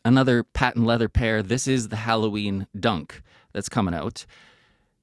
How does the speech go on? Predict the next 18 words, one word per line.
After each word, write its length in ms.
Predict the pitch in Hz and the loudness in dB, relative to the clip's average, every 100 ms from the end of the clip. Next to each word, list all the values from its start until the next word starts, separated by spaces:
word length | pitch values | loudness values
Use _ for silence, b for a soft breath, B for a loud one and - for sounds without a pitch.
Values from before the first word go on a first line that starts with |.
| _ _ _ _ - | _ _ _ _ -8
It 100 | 104 | -4
looks 420 | 101 160 - - | 0 0 0 -2
like 340 | 123 123 - - | 2 0 -2 0
the 320 | 120 110 107 | 2 4 2
reverse 640 | 107 107 139 147 - - | 0 2 0 0 -2 -4
shattered 520 | - - 151 127 117 101 | -4 0 2 2 2 0
backboard 680 | 120 - - 117 113 95 | 0 -2 -2 0 0 -2
blocking. 540 | 113 123 147 185 208 226 _ | 0 0 0 -4 -4 -8 _
So 160 | - 139 | -10 -10
it's 120 | 143 | -8
just 300 | - 151 - | -4 -4 0
a 180 | 131 120 | 0 2
white 320 | 104 123 131 | 2 2 4
and 140 | 120 | 4
orange 560 | 117 143 143 131 - - _ | 4 4 2 0 -4 -10 _
Syracuse 680 | - - 143 139 - 139 - | -4 0 0 -2 0 -2 0
looking 300 | 127 - 113 | -2 2 4
dunk. 460 | 113 143 147 - | 4 2 0 -6